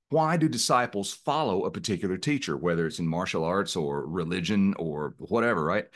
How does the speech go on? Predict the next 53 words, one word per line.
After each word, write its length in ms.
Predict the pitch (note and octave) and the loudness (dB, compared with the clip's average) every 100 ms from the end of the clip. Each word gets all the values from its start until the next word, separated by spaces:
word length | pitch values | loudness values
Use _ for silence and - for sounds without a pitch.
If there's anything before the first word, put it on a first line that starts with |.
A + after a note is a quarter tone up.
| - - - _ | -18 -18 -20 _
Do 100 | C3 | 2
they 140 | D#3 E3 | 6 6
do 220 | C3+ G3 | 6 6
it 40 | |
out 200 | E3+ C#3 | 4 2
of 80 | C#3+ | 0
fear 200 | - C3+ | 0 0
and 80 | B2 | 2
humiliation? 640 | A2+ G#2+ G#2 F#2+ E2+ - - | 2 2 0 0 -2 -4 -4
"You 180 | C3 C#3+ | -2 0
scare 400 | - - C3 A2+ | 0 2 4 4
me 160 | F#2+ | 2
so 240 | E2+ A#2+ A#2 | 0 2 2
much 320 | G2+ F2+ - | 2 -2 -6
and 160 | G2 F#2+ | -4 0
you 160 | G#2+ | 0
have 280 | G2+ G2 E2 | 0 -2 -4
terrorized 720 | - - B2+ A#2 G2 F2+ E2+ | -6 0 2 4 4 2 0
me 100 | F#2 | -2
so 220 | E2+ - G2+ | -2 2 2
much 300 | F#2+ F2+ - | 2 -2 -4
that 80 | |
I'm, 240 | F2+ G2+ F#2 - | 0 0 0 -2
I'm 240 | F2 F#2 | 0 0
committing 400 | F2 A2 A2+ G#2+ | 0 4 4 4
myself 380 | G2 F#2 - F#2 | 2 0 0 -2
to 100 | F2 | -2
following 340 | G#2 F#2 D2+ | 2 2 2
you." 120 | C#2+ D#2 | -2 0
No, 560 | F3 D4+ B3+ A2+ - - _ _ _ _ _ - | 2 4 4 2 -2 -12 _ _ _ _ _ -2
no, 220 | G3+ C#3 | 0 2
they 120 | A2 | 2
don't. 240 | A#2 A#2 | 2 0
They 80 | F2+ | 0
do 220 | G#2 B2+ | -2 0
it 40 | C3 | 2
out 120 | A2 | 0
of 100 | D2+ | -2
love 420 | D2+ F2+ G2 G2 - _ | 0 2 2 -2 -10 _
and 160 | - D2+ | -12 -10
trust 600 | - - G2 - - - - _ _ | -6 0 0 0 -6 -8 -16 _ _
and, 380 | F#2 F2+ E2+ - | -4 -2 -4 -4
uh, 180 | G2 F#2+ | -4 -2
out 140 | F#2+ G#2+ | 0 -2
of 120 | F2 | -2
a 40 | |
desire 640 | F#2 E3 - G2+ G2+ A2 F#2 | -4 -6 -4 -2 0 0 -2
to 120 | - | -4
learn 320 | D#2 F#2 F#2+ D#2+ | -4 -2 -2 -4
what 120 | - | -6
this 140 | E2 | -8
person 360 | - C#2+ - - | -6 -8 -8 -8
has. 360 | F#2 C2 - | -6 -6 -10